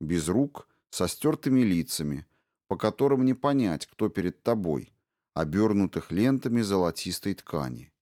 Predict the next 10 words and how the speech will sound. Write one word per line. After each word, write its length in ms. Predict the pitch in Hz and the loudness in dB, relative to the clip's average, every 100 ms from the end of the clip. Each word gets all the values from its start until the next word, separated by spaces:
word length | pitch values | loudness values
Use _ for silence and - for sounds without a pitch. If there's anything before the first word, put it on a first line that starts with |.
| _ | _
И 100 | - | -8
тут 300 | 80 123 151 | -6 -4 -4
же, 280 | 139 123 127 - | -4 -4 -6 -6
на 100 | 80 | -2
небольшом 580 | 82 82 80 - 95 | 0 0 0 0 0
возвышении, 880 | 80 71 71 - - 127 135 123 123 - _ _ - | 0 -4 -6 -6 -2 2 2 2 0 -8 _ _ -14
свечи 580 | - 87 104 160 160 139 | -8 -2 2 2 0 -2
и 240 | - 131 | 0 0
ароматические 880 | 98 123 113 104 - 117 120 - 120 | 0 0 2 0 -2 -4 -4 -4 -4
палочки, 720 | 110 107 82 71 - - 67 | -2 0 0 -2 -8 -10 -12